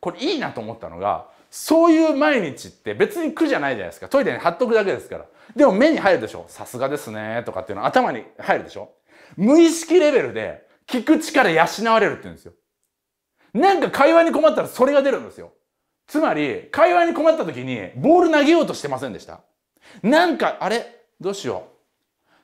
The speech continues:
う。な-、何言っていいか分かんない。この前あった面白き話、行かせていただきます。これですよね。<laughs> この前、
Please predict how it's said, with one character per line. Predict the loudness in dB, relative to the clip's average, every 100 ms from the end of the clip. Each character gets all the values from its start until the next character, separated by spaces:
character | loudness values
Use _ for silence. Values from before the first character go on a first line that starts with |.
| _
う。 | -6
な-、 | -6
何 | -2 -2 0
言 | -2
っ |
て | -4
い | -6
い |
か | -6
分 |
か | -6
ん | -8
な | -10
い。 | -16 _ _ _ _ _ _ -14 -4
こ | -2
の | 0
前 | 0
あ | 0
っ | -2
た | -2
面 | -2 -2
白 | -2 -4
き | -6
話、 | -10 -10 -12 -16 -14
行 | -6
か | -4
せ | 0
て | 2
い |
た | 4
だ | 4
き |
ま | 0 -4
す。 | -6 -2
こ | 0
れ |
で | 0
す |
よ | -2
ね。 | -6 -10 -12
<laughs> | -14 -2
こ | 2
の | 2
前、 | 2 2 0